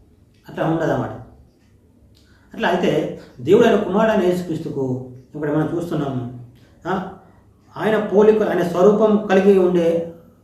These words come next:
అధికారం ఇచ్చాడు. ఇక్కడ మనం చూస్తున్నాం, దేవునితో సమానం ఉండుట విడిచిపెట్టకుండా భాగ్యమని ఎంచుకోలేదు కానీ, మనుషుల పోలిక పుట్టి, దాసుని స్వరూపం ధరించుకొని, తను తాను రిక్తునిగా చేసుకొనెను. చేసుకున్నందువలన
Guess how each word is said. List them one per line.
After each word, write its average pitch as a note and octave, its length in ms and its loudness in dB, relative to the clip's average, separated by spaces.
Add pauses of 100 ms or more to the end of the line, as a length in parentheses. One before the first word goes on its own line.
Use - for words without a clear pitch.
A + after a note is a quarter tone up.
(320)
అధికారం E3+ 460 0
ఇచ్చాడు. - 220 -8 (920)
ఇక్కడ F3+ 160 -2
మనం D#3 160 2
చూస్తున్నాం, F3 320 -2
దేవునితో G#3 300 4
సమానం G3 440 2
ఉండుట F#3 240 2
విడిచిపెట్టకుండా F#3 600 0
భాగ్యమని E3+ 800 0 (260)
ఎంచుకోలేదు E3 440 0
కానీ, D#3+ 160 0
మనుషుల G3 320 0
పోలిక F#3 400 0
పుట్టి, D3+ 480 -4 (220)
దాసుని F3 400 0
స్వరూపం D#3+ 340 0
ధరించుకొని, D3 480 -4
తను D3+ 240 -2
తాను D3+ 180 -2
రిక్తునిగా D3 680 -4 (420)
చేసుకొనెను. B2+ 1080 -4 (600)
చేసుకున్నందువలన B2 1080 -4